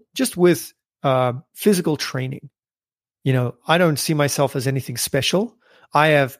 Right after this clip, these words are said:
pottered around with various training ideas and, um, you know, as time's gone on, it's become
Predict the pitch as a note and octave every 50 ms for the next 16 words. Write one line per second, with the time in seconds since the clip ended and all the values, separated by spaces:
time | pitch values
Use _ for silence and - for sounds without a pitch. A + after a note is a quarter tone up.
0 | _ _ - - - E3 - E3+ D3 C#3+ D3 C#3 C#3+ C#3+ C#3+ C#3+ C#3+ C#3 C3 B2
1 | C3 C3 A2+ A2+ A2+ C#3 C#3+ C#3+ C#3+ C#3 C3+ C3 - - - - - - E3 E3
2 | D#3+ D#3 D#3 D3+ D3+ C#3 D3+ D3+ D3 D3 D3 D3+ D3+ C3+ - - A3+ D#3 C3 B2+
3 | B2 B2+ D3+ C#3+ B2+ A#2 _ _ _ _ _ _ _ _ _ _ - C3 B2 A#2+
4 | A#2+ A#2 A#2 - - - D#3 C#3+ C#3 C3 B2+ - - _ - - D3 D#3 - -
5 | - - E3+ F3+ F#3+ E3+ C#3+ B2 - C#3+ B2+ B2 B2 C#3+ G3+ G#3+ D3+ A#2+ A#2+ C#3
6 | D#3+ _ _ _ _ _ _ _ _ _ _ - D3+ - - - E3 - - D3+
7 | D3 C3+ -